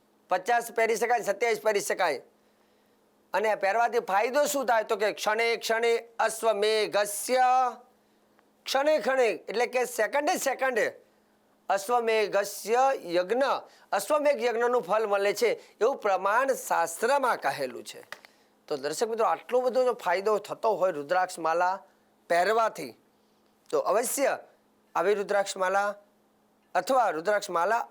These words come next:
અથવા આ રીતે એકથી ચૌદ મુખી માલા જે ભેગથી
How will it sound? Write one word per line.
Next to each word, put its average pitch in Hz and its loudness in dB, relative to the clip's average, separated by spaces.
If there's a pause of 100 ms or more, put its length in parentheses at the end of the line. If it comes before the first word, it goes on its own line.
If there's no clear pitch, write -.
અથવા 233 2 (1160)
આ 220 4
રીતે 247 2 (720)
એકથી 202 2
ચૌદ 233 2 (100)
મુખી 233 -2
માલા 214 2
જે 214 -2
ભેગથી 175 -2